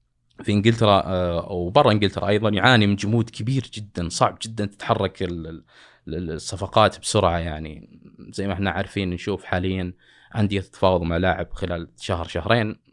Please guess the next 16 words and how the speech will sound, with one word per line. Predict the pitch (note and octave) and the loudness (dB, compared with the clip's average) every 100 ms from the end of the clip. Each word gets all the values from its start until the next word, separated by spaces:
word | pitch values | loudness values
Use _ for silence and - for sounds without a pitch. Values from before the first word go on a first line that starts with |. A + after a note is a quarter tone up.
| - | -4
طبعا | - A2 | 2 6
اللي | A2 A2 | 6 4
يملك | A#2+ A#2 - | 2 0 0
كاش | - G#2+ - | 2 2 2
حاليا | G2 A#2+ G2 | 0 2 2
هو | F#2+ | 0
المحظوظ، | F#2 F#2 - C#3 G#2+ | -4 -6 -4 -2 0
يعني | F2+ F2 | -2 -4
خلص | E2+ F#2 - | -6 -6 -4
أموره | G2+ G2+ F2+ | -2 -2 -2
بدري | G2 F#2 E2+ | -4 -4 -6
مثل | E2+ E2+ | -8 -8
ما | D#2+ | -10
شفنا | - F2+ F2+ | -8 -6 -6
مع | F2 | -6
تشيلسي، | - G2 F#2 G#2+ | -4 -4 -6 -14